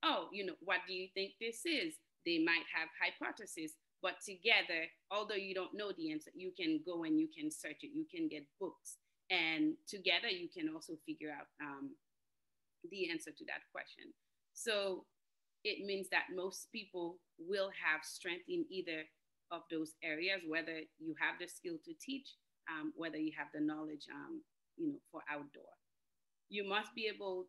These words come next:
um, to open to learning and growing on a personal level to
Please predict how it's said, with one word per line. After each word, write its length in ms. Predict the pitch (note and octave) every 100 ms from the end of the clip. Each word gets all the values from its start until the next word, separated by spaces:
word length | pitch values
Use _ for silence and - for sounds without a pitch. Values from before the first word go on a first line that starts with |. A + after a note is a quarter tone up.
| -
um, 320 | E3+ D#3 D3+ -
to 140 | F#3+
open 400 | F3+ F3 A#3+ D4+ G4 D4
to 120 | A3+
learning 520 | G3+ E3+ D#3+ G#3 D#4 E4+
and 240 | G3 F#3+ D#3+
growing 340 | D#3+ D#3+ F3 D#3
on 120 | D#3
a 60 | D3+
personal 440 | F3 E3 E3+ E3
level 360 | D#3+ D#3 E3 E3
to 80 | -